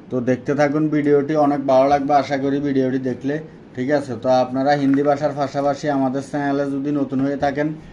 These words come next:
চ্যানেলটি সাবস্ক্রাইব করবেন এবং আরবি ভাষার ভিডিও আমাদের চ্যানেলে আছে, আরবি, ইংলিশ দোনোটা শিখতে পারবেন। যারা নতুন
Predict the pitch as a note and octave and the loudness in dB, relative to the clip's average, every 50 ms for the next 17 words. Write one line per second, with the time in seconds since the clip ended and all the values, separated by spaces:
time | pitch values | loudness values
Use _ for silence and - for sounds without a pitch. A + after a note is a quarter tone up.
0 | - - - C3 B2+ C3 C3+ C3+ C3+ - D#3 C#3 - - - C#3+ C#3 C3+ C#3 - | -14 -8 -6 -4 -2 -2 -2 -2 -4 -4 -4 -4 -4 -2 -2 -2 -2 -2 -2 -2
1 | D3 C#3 C3+ D3 D3 D3 C3+ B2+ C3+ C#3+ C#3 C#3 C#3 B2+ B2 B2 C3 C3 C3+ C3+ | -2 0 0 0 0 0 0 0 0 0 0 0 0 0 0 -2 -2 0 0 0
2 | B2+ - D3 C#3 C#3+ C#3+ C#3+ C3+ C3+ C3+ C#3 C#3 C3+ C3 B2+ B2 C3 A#2+ - - | 0 0 -2 -2 -2 -2 -2 0 2 2 2 2 2 0 -2 -2 -4 -6 -6 -4
3 | C#3 C3+ C3 C3+ C3+ C3 B2 - D3 E3 F3+ - - - - - - A#2 C3 B2+ | -2 -2 0 2 2 0 0 -2 -4 -8 -8 -8 -12 -20 -20 -12 -4 -2 0 0
4 | B2+ C3 B2+ C3+ C#3 C3+ C3+ C3+ C3+ C3 C3+ D3+ E3 D#3+ - - - - - - | 0 0 0 2 2 4 4 4 4 4 2 2 0 -2 -6 -12 -16 -20 -20 -20
5 | - - - - - - B2+ C3+ C3+ C#3+ D3 D3+ D3+ D3+ C#3 C3 - D3 C#3 D3 | -18 -18 -18 -16 -8 -4 0 0 2 4 4 4 2 2 -4 -2 -2 0 2 2
6 | C#3+ C#3+ D3+ D3 C#3+ C#3 C#3 C#3 D3 D3 D3 C#3+ C3 C#3 C3+ | 2 2 0 0 2 2 2 2 2 2 2 -2 0 0 0